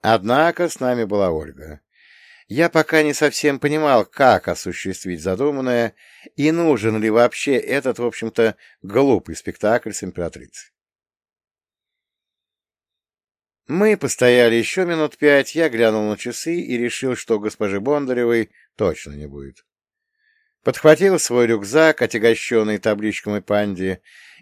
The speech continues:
и очень не вязавшийся с моим элегантным костюмом. Мы направились к юго-восточному входу во дворец. В вестибюле пришлось немного задержаться,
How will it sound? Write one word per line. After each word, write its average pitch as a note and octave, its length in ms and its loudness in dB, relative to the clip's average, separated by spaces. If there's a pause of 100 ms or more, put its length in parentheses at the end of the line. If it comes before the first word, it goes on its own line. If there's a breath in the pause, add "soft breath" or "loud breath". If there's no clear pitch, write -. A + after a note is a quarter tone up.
и G3+ 180 -4
очень B2+ 560 0
не C3 420 -4
вязавшийся A#2 920 -2
с - 120 -12
моим G2+ 300 -2
элегантным F2 480 -6
костюмом. E2 560 -12 (1700)
Мы F#3 320 -2
направились D3 680 2
к - 60 -20
юго-восточному A#2 920 -2
входу F#2 440 -6
во F2+ 60 -6
дворец. E2+ 540 -10 (880)
В G2 60 -8
вестибюле C3 640 2
пришлось B2 500 -2
немного A#2 300 -2
задержаться, G#2 800 -4